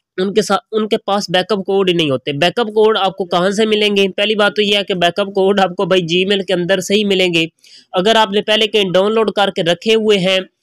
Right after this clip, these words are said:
या तो फिर आपका मोबाइल रीसेट हुआ है। हाँ, अगर आपका मोबाइल रीसेट हुआ है, तो आपने दोस्तों क्या करना है, अ, हाँ, अगर आपका मोबाइल रीसेट हुआ है, तो आपने एक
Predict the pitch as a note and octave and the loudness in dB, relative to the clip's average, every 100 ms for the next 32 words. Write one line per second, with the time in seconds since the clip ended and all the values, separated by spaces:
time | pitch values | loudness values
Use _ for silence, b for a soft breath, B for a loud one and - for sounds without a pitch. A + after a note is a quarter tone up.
0 | _ - D3+ G3 G#3 G#3 A3 G3+ G3 G3 | _ -10 -2 0 0 -2 0 2 0 -2
1 | G#3+ G3 F#3 F#3+ F3 F#3+ G#3+ G3 G3 G3 | -6 -2 2 2 2 0 0 -2 0 0
2 | E3 G#3 E3+ F#3 F#3 A#3+ A3+ G3+ A3+ G#3 | 2 2 2 0 0 2 2 0 -2 0
3 | G#3 G3+ E3 G#3 A3+ G3+ - F3 E3 F3 | 2 2 2 0 0 -2 -2 0 2 0
4 | B B B - F#3+ F#3+ F#3+ - E3+ F3 | B B B -4 -2 0 -2 -4 -2 0
5 | G#3 G#3+ G3+ F#3+ F3 F#3 F#3+ F#3 F3 E3+ | 0 0 0 -2 -4 -6 -2 0 0 0
6 | F3+ G#3 _ _ _ - D#3+ E3 D#3+ C#3 | 0 -2 _ _ _ -4 2 2 0 0
7 | F3+ F3 C3 - _ _ - G3 G#3 G#3 | 0 2 0 -4 _ _ -8 0 0 0
8 | - G3+ F#3+ F#3+ E3+ F#3 G#3+ G3+ F3 F3+ | -2 -4 0 2 2 0 -2 -4 0 0
9 | G3+ - - - F3 G3 G#3+ G#3+ G3+ F#3 | 0 -4 -12 -6 0 0 2 0 0 -2